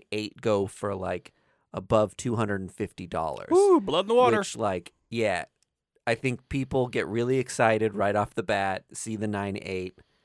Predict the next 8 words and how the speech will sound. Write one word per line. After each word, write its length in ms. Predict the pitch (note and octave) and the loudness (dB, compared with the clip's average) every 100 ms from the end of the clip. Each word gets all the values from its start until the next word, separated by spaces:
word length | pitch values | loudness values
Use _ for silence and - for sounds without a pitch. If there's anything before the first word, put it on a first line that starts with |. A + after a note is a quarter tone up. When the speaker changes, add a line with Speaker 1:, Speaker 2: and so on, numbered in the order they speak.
| _ _ _ - | _ _ _ -10
Speaker 1:
and 600 | G2+ F2+ F2+ F2 E2+ E2 _ _ _ _ _ _ | -8 -6 -6 -8 -12 -16 _ _ _ _ _ _
go 160 | G#2+ G#2 | -2 -2
a 20 | |
little 260 | G2+ G2 | -2 -4
too 180 | F#2 G#2+ | -6 -8
ham 460 | E2+ - F2 D2 - | -8 -10 -10 -12 -14
right 240 | E2 D2+ C2+ | -12 -10 -10
away. 360 | C#2 B1 - | -12 -12 -16